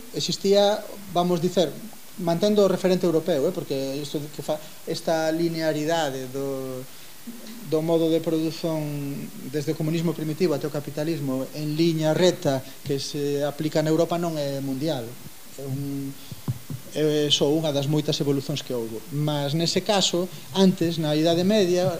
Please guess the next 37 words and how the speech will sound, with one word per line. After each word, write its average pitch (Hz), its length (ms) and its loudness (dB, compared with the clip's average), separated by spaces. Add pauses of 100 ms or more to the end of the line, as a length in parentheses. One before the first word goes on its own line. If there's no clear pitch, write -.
o 151 40 -2
feudalismo 190 600 4
non 240 160 6
tiña 143 240 2
esa 131 160 -4
idea 165 320 2 (320)
da 143 240 -4
concorrencia, 147 800 0
non 156 160 -2
tiña 156 240 0
idea 147 400 2 (320)
de 151 240 2
que 147 400 4 (320)
o - 160 -4
comercio 143 640 -2
era 139 240 -6 (640)
o, 139 480 0 (640)
un 170 160 -2
axente 165 480 0
que 160 80 -2
movía 143 320 2
o 127 40 -4
mundo, 170 440 2
non 220 80 -2
había 165 160 0
nada 131 240 -6
diso. - 320 -4 (720)
De 147 80 0
facto, 190 320 2
quen 165 160 0
pretendía 160 320 2
facer 196 320 4
iso, 202 320 0 (320)
que - 80 0
eran 165 160 4
os 160 160 2
xudeus, 170 560 4